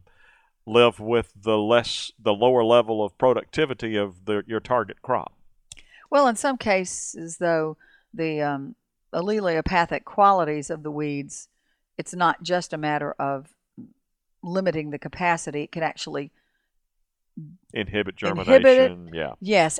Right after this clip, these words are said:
Speaker 1: I agree.
Speaker 2: and what I went through with the strawberries out there three years ago, when I wasn't trying to do a raised bed or anything like that, um, the, the weeds took over, and they took over so quickly.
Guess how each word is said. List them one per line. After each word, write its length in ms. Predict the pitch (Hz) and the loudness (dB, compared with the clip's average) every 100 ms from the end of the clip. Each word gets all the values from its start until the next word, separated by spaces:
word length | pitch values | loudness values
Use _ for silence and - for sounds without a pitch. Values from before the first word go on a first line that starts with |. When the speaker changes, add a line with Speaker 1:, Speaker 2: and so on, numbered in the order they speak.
| - | -2
Speaker 1:
I 160 | 254 302 | 2 2
agree. 80 | |
Speaker 2:
and 280 | 233 202 202 - | 2 0 -2 -8
what 240 | 226 220 | 2 6
I 80 | 233 | 6
went 240 | 269 277 - | 4 0 -2
through 160 | 247 | -6
with 100 | 196 | -6
the 80 | 175 | -10
strawberries 760 | - - 294 311 190 156 151 | -10 0 2 4 2 0 0
out 300 | 160 147 - | 0 -2 -2
there 400 | 156 143 143 147 - | -4 -2 -4 -6 -14
three 320 | _ 214 233 233 | _ -2 -2 0
years 300 | 156 147 156 | -2 -4 -6
ago, 500 | 147 143 135 139 139 _ _ _ _ _ | -4 -2 -2 -4 -10 _ _ _ _ _
when 160 | 185 | 4
I 80 | 165 | 4
wasn't 480 | 160 175 180 220 - | 6 4 4 -2 -8
trying 380 | - 190 185 180 | -2 0 0 -4
to 120 | 180 | -10
do 220 | 170 170 | -6 -4
a 40 | 147 | 0
raised 440 | 170 196 175 160 | 2 2 0 0
bed 480 | 175 180 180 180 165 | 4 6 6 4 4
or 80 | 147 | -2
anything 280 | 165 185 | -6 -6
like 220 | 170 175 - | 0 0 0
that, 300 | 156 156 - _ _ _ - | 0 0 -2 _ _ _ -2
um, 420 | 156 147 143 - _ _ 165 185 208 170 | 0 0 -2 -10 _ _ -20 -20 -20 -6
the, 340 | 175 165 160 | -4 -2 -4
the 140 | 185 170 | -8 -2
weeds 420 | 233 254 196 - | 0 0 -2 -10
took 320 | - 170 - 147 | -10 -10 -4 -2
over, 280 | 147 143 143 | -2 -2 -6
and 140 | 160 | -6
they 80 | 160 | -8
took 240 | - 175 | -10 -8
over 240 | 156 143 143 | -8 -8 -12
so 340 | - 170 160 | -6 -2 -2
quickly. 520 | - 160 - 139 139 | -4 -12 -8 -8 -10